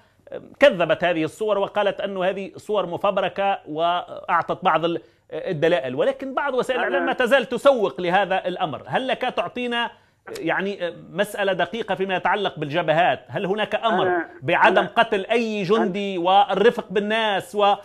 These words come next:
Speaker 1: و-، وحتى إطلاق ربما سراح بعض الجنود و-، وتركهم ل-، أن يعودوا إلى بيوتهم؟ هل هذا الأمر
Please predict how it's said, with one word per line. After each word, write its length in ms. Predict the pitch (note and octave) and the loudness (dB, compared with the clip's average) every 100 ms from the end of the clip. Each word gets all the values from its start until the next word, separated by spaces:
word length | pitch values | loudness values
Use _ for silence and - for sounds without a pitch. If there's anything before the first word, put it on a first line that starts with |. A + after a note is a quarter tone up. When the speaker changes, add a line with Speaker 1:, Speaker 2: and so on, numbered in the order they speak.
| - _ | -20 _
Speaker 1:
و-، 520 | - F#3+ G3+ G#3 G#3 G3+ | -2 0 0 -6 -4 -2
وحتى 400 | - A#3+ - A3 | 2 2 2 -4
إطلاق 320 | A#3 A3+ A#3 | 0 0 2
ربما 280 | A3 A#3 A3 | 0 0 0
سراح 260 | A#3+ G#3+ | 0 0
بعض 220 | G#3+ G3+ | 0 0
الجنود 440 | G#3 F#3+ A#3 A#3+ G#3 | -2 -2 -2 -4 2
و-، 220 | A#3 A3+ | 2 4
وتركهم 500 | A3 A#3+ - A3+ A3+ | 2 0 -2 -6 -6
ل-، 200 | F#3 G#3 | -8 -6
أن 200 | F#3 A3 | -2 0
يعودوا 340 | A3 A#3+ A#3 | 0 -2 -4
إلى 120 | A3 G#3+ | -4 -4
بيوتهم؟ 480 | G#3+ C4+ B3 B3+ G#3 | -4 -6 -6 -8 -4
هل 160 | A3 | 0
هذا 180 | A#3 C4+ | 0 0
الأمر 360 | B3 D4 C4 | -4 -4 -4